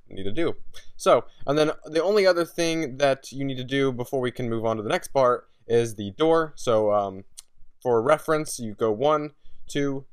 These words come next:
three, four pillars. So here's the fourth pillar that I'm looking at right here. And then right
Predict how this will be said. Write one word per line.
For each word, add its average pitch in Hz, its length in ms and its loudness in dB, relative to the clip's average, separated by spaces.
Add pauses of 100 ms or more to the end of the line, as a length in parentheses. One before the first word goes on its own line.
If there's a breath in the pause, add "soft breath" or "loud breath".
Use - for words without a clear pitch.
(220)
three, 127 360 -6 (260)
four 190 240 0
pillars. 143 440 2
So - 280 -8
here's 123 200 -8
the 113 100 -4
fourth - 380 -4
pillar 123 240 0
that 113 140 -4
I'm 113 160 -8 (160)
looking 113 220 -8
at 101 100 -6
right 117 140 -4
here. 104 240 -8 (480 soft breath)
And 131 120 -2
then 120 180 -2
right 160 240 4